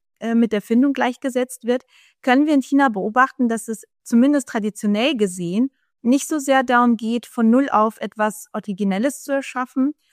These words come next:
sondern es geht vielmehr um die Kompetenz, verschiedene, ähm, Methoden, verschiedene Elemente, verschiedene Produkte, die es schon gibt, so miteinander zu kombinieren, dass etwas Neues entsteht. Also es geht viel um das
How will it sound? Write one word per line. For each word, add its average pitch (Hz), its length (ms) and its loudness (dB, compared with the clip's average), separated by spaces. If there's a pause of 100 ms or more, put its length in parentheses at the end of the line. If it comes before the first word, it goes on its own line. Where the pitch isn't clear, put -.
(240)
sondern 233 400 4
es - 220 -8
geht 262 220 -4
vielmehr 269 420 2
um 240 140 2
die 220 80 -2
Kompetenz, 233 920 -4
verschiedene, 254 760 2 (440)
ähm, 214 240 -2 (200)
Methoden, 269 540 2
verschiedene 233 640 0 (260)
Elemente, 226 640 4
verschiedene 240 420 0
Produkte, 233 560 -4
die 226 120 -6
es 220 120 -4
schon 190 260 -6
gibt, - 360 -10 (340)
so 254 240 0
miteinander 262 560 2
zu 247 100 -6
kombinieren, 233 560 2
dass 214 180 -4
etwas 202 500 -8
Neues 196 420 2
entsteht. - 600 -10 (480)
Also 220 200 0
es 208 100 -6
geht 269 400 -2 (180)
viel 285 440 0
um 240 200 6
das 220 400 -2